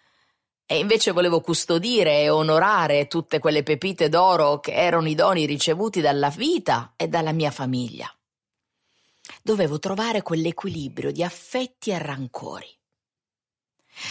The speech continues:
Per quanto mi riguarda, era fondamentale cominciare con le relazioni,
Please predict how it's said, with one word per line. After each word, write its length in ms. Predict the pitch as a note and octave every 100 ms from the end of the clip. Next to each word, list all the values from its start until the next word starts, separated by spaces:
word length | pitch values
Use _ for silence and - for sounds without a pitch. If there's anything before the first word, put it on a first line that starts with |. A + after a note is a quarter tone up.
| -
Per 160 | -
quanto 340 | - G#3 G#3 F3+
mi 120 | D#3+
riguarda, 600 | D#3 D#3+ G#3+ G#3+ F3 E3 - -
era 180 | -
fondamentale 720 | G3 A3+ A3+ A#3 C4 B3+ F3+ F3
cominciare 520 | F#3+ G#3+ - C#4 B3+
con 180 | G3+ F#3
le 120 | G3
relazioni, 840 | A3 F#3+ - - F3 D3 C3+ -